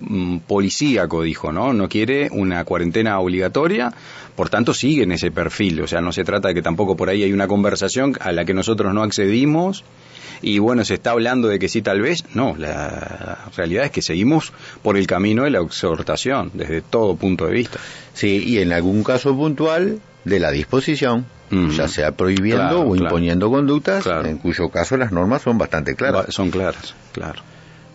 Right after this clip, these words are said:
Speaker 2: No sé
Speaker 1: Entiendo.
Speaker 2: si esto queda suficientemente claro, es una
Speaker 1: <laughs>
Speaker 2: cuestión técnica,
Speaker 1: Sí, sí,
Speaker 2: pero
Speaker 1: sí,
Speaker 2: que, que,
Speaker 1: punto.
Speaker 2: que, que claramente es el punto de inflexión
Speaker 1: Mm.
Speaker 2: entre que haya habido a-, en que, entre que haya habido una actividad ordenada en, en Semana de Turismo en Salto o que no la haya habido.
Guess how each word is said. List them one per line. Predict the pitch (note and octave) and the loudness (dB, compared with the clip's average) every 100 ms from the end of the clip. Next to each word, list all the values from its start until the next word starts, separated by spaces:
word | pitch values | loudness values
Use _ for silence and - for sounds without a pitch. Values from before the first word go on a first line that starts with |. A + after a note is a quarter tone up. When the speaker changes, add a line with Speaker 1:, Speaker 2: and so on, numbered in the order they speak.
| - | -6
Speaker 2:
No | - | -4
sé | - G2+ | 0 0
Speaker 1:
Entiendo. | - | 2
Speaker 2:
si | F#2+ | 0
esto | F2 D#2+ | 0 0
queda | E2 D#2+ C#2 C#2 D2 | 2 2 2 0 -4
suficientemente | - E2 E2 - E2 F2 E2 D#2+ D#2 | -4 -2 -2 0 0 0 0 0 2
claro, | C#3 D3+ F2 | 2 2 2
es | F2 | 2
una | D#2+ D#2 | 0 0
Speaker 1:
<laughs> | |
Speaker 2:
cuestión | A2+ - F#2+ F2+ | -2 0 2 2
técnica, | A#2 B2 C#3+ D3+ D#3 | 2 2 2 2 0
Speaker 1:
Sí, | C#3+ | 2
sí, | |
Speaker 2:
pero | F2 E2+ | 2 2
Speaker 1:
sí, | D#2+ | 2
Speaker 2:
que, | D#2+ D2+ | 0 0
que, | D#2 | 2
Speaker 1:
punto. | A#2 - D#2 - - | 4 2 0 -4 -4
Speaker 2:
que, | |
que | D2+ | -2
claramente | F2+ F#2 G2 G#2 G#2 C#3 | 0 0 2 2 2 2
es | B2 | 2
el | F#2+ | 0
punto | D2+ A2 G#2+ A2 | 2 0 2 2
de | A2 | 2
inflexión | G2 A2+ G2+ B2 C3 E3 G3 | 2 0 0 0 2 0 -2
Speaker 1:
Mm. | F#2+ G2 - - - - | -2 -2 -4 -14 -18 -4
Speaker 2:
entre | E2+ E2 F2+ | 0 2 0
que | F#2 | 0
haya | F#2+ G2+ | 0 2
habido | G#2 G#2+ G2 | 2 2 2
a-, | F2 D#2+ D2+ - E2+ | 2 0 -2 -2 -4
en | E2+ | 0
que, | F2+ | 0
entre | D#2+ F2+ | 0 0
que | G2 | 0
haya | G2 F#2 | 0 2
habido | G2 G2+ F2+ | 2 4 2
una | C#2 F#2+ G2 | 0 0 0
actividad | F2+ - F2+ F#2+ | -2 0 0 2
ordenada | G2 F#2 F2+ G2+ G#2 F2+ D2 C#2+ - - - - - - | 2 2 0 0 0 0 -2 -6 -12 -20 -20 -20 -12 -4
en, | D#2+ D#2 D#2 | 0 0 0
en | E2 D#2 | 0 0
Semana | F2 F2 F#2+ F2+ | 0 0 2 0
de | E2+ | 0
Turismo | F#2 F2+ G2+ | 2 2 2
en | G#2 | 0
Salto | G#2+ G#2 D3 | 0 0 2
o | B2+ | 2
que | F2 | 0
no | D2 | 0
la | D2+ | 0
haya | D#2 D2 | 0 0
habido. | F#2+ F2 | 0 0